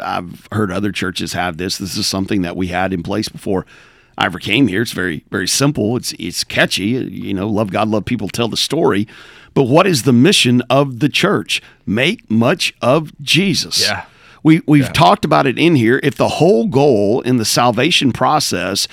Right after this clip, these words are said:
Speaker 1: is to get you to heaven, then it's like you get saved, then God's like, "Boom, you're dead. Come to heaven." No, that's not the whole goal. The whole goal is that now he wants to transform you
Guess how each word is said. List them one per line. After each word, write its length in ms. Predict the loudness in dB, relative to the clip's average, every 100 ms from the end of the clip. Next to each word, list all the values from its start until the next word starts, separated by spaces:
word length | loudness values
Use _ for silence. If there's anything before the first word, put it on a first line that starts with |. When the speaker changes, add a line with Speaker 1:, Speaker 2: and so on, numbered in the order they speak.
| -12 -2
Speaker 1:
is 180 | 0 2
to 100 | 0
get 260 | 2 2 4
you 160 | 0
to 80 | 0
heaven, 540 | 2 2 2 0 -2 -4 -12 -14
then 440 | 0 2 4 4 2
it's 280 | 0 0 2
like 240 | 4 2
you 160 | 2 2
get 240 | 4 0
saved, 480 | 0 2 2 4 4
then 140 | 2 4
God's 300 | 4 4 2
like, 200 | 0 2
"Boom, 260 | 4 6 4
you're 100 | 2
dead. 340 | 2 2 0
Come 220 | 2 4
to 60 | 4
heaven." 380 | 2 0 -6 -16 _ _ _ _ _ _ _
No, 120 | 2
that's 280 | 4 4 2
not 260 | 2 2 2
the 120 | 0 0
whole 440 | 2 2 2 2
goal. 640 | -4 -4 2 4 4 2 -4
The 140 | -6
whole 280 | 0 0 0
goal 440 | 0 2 4 4
is 260 | 2 0 -2
that 160 | -4
now 420 | 2 2 4 2 2
he 120 | 2
wants 260 | 2 -2 -6
to 80 |
transform 800 | -4 -2 0 0 -2 0 0 2 2
you 240 | 4 2